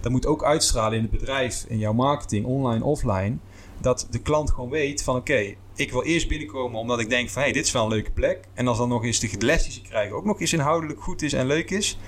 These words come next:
dan blijven ze. Maar als je, als ze van tevoren nog niet weten dat de les leuk is omdat ze niet eens binnen willen komen, ja, dan ben je ze al kwijt. Dan heb je er niet eens over nagedacht om, om te komen.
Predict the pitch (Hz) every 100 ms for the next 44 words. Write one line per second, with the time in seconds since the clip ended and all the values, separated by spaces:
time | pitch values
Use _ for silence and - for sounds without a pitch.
0 | - - 110 90 104 147 131 98 - -
1 | - - - - - - 120 123 107 -
2 | - 117 - 120 - 117 - 120 113 127
3 | 156 135 123 120 120 135 131 117 110 117
4 | 120 127 131 120 110 110 104 110 107 117
5 | 143 117 101 98 98 101 110 101 101 101
6 | 123 - - 98 95 101 95 - 127 110
7 | - 104 117 - - 107 98 101 107 120
8 | 117 135 156 123 107 - 117 117 - -
9 | - - - 117 - 147 151 95